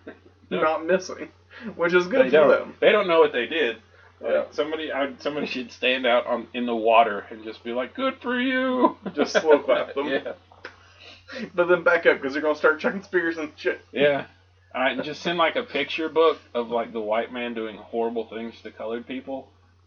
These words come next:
Speaker 1: <laughs> And so then they'll feel vindicated and be like, "Oh, yeah. Well, we'll just fucking kill all the white people that we see." But back to this lady. She alleged that the hotel scheduled her to work on Sunday.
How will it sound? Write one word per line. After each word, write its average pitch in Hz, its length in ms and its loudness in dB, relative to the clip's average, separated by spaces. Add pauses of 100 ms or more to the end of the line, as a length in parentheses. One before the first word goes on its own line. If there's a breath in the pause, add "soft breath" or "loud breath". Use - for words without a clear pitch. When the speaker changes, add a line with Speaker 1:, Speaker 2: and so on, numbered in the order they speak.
(160)
Speaker 1:
<laughs> - 0 -
And 170 540 -6
so 143 240 -2
then 135 220 -6
they'll 156 140 -6
feel 143 420 -4
vindicated 127 640 -8
and 127 100 -12
be 110 80 -8
like, 107 160 -4
"Oh, 139 220 -2
yeah. 143 240 -4 (460 soft breath)
Well, 110 140 -4
we'll 156 140 0
just 117 180 -14
fucking - 320 -14
kill 117 180 -4
all 127 220 2
the 135 100 -6
white 110 280 0
people 107 260 -10
that 120 120 -14
we 110 160 -12
see." 110 320 -18 (540 soft breath)
But 107 120 -12
back 151 220 0
to 120 60 -12
this 135 220 -10
lady. 101 340 -10 (1300)
She 117 100 -10
alleged 143 240 2
that 139 120 -2
the 123 60 -14
hotel 139 380 -2
scheduled 135 420 -8
her 131 180 -4
to 117 100 -6
work 120 260 -6
on 104 180 -12
Sunday. 120 680 -6